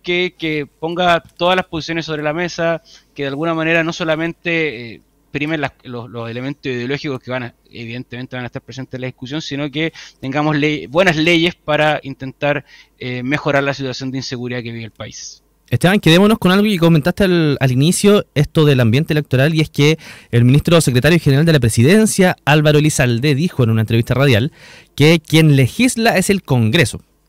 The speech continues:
Speaker 2: Claro, ellos pueden proponer muchas ideas y proyectos, pero quien legisla es el Congreso, el gobierno presenta urgencias, presenta indicaciones, pero no podemos reemplazar la voluntad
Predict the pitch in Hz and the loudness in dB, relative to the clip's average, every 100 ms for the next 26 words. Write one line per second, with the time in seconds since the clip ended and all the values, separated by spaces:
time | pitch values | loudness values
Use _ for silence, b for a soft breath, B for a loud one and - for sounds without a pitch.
0 | - 165 123 123 139 139 147 143 110 95 | -4 0 4 2 4 4 4 2 0 2
1 | 110 107 113 - 107 110 139 131 131 127 | 2 4 2 4 4 6 6 4 2 2
2 | 151 143 160 156 156 143 139 127 165 165 | 2 2 2 2 2 4 2 2 2 4
3 | 151 165 156 120 117 196 180 180 - B | 4 4 2 2 4 2 2 0 -2 B
4 | B B 127 123 143 160 151 123 139 113 | B B 2 6 6 6 4 2 2 2
5 | 98 - 226 170 175 151 131 151 131 123 | 2 4 4 4 2 0 0 0 2 2
6 | 110 95 - 214 202 - B B B - | 2 0 4 4 4 0 B B B 4
7 | 156 190 190 208 190 175 165 151 139 185 | 6 6 6 6 6 4 4 2 4 2
8 | - - 147 147 143 131 127 - 220 269 | 2 2 4 6 6 4 2 2 2 2